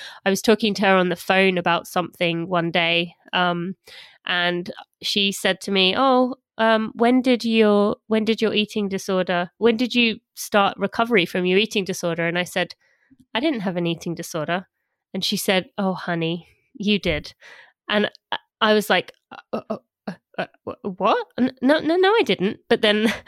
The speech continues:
<laughs> 'cause I was so, you know, I didn't like that stigma. But then I think now I look back, I did have, I did have an eating disorder. I don't think it was extreme, but it was definitely there. So I would say in some cases, in, in every case, if you are restricting,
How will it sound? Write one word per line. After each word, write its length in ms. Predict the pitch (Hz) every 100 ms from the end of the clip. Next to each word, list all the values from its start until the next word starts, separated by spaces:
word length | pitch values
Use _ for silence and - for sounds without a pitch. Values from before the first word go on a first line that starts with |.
| -
<laughs> 300 | - - -
'cause 160 | 233 233
I 120 | 214
was 100 | 208
so, 440 | - 220 220 208 190 _ -
you 120 | 113 220
know, 100 | 180
I 80 | 190
didn't 260 | 214 202
like 220 | 202 196 170
that 140 | 196
stigma. 460 | - 262 277 240 170
But 140 | 196
then 260 | 202 185 185 -
I 120 | 190
think 520 | - 202 196 - - - _ _ -
now 280 | 202 196
I 120 | 185 196
look 180 | 190 -
back, 300 | 170 - -
I 100 | - 185
did 200 | 208 -
have, 260 | 190 185 _ _ -
I 80 |
did 220 | 190 294 220
have 160 | 185
an 60 | 175
eating 260 | 175 180 170
disorder. 340 | 180 175 170
I 100 | 180
don't 180 | 202 -
think 180 | 190 185
it 60 |
was 220 | 185 175 -
extreme, 800 | - - - - 220 226 240 262 - - -
but 120 | 190
it 60 | 180
was 120 | 190
definitely 380 | 190 185 - 185
there. 320 | 185 180 175
So 160 | - 202
I 60 | 190
would 120 | 190
say 220 | - 190
in 120 | 180 185
some 220 | 208 196
cases, 540 | - 196 - 180 - -
in, 200 | 214 -
in 180 | 254 254
every 300 | 262 262 233
case, 360 | 220 185 180 -
if 180 | 190 214
you 220 | 226 220
are 140 | 190
restricting, 760 | 202 - 202 - 226 247 262